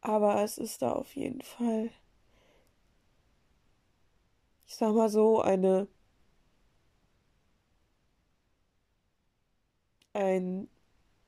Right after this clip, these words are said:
eine Verhaltensstörung.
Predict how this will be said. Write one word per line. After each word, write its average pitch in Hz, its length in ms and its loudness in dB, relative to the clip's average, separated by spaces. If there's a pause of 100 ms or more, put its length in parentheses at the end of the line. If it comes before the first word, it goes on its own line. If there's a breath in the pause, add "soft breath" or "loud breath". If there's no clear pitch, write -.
(2500)
eine 196 140 -2
Verhaltensstörung. 202 1080 0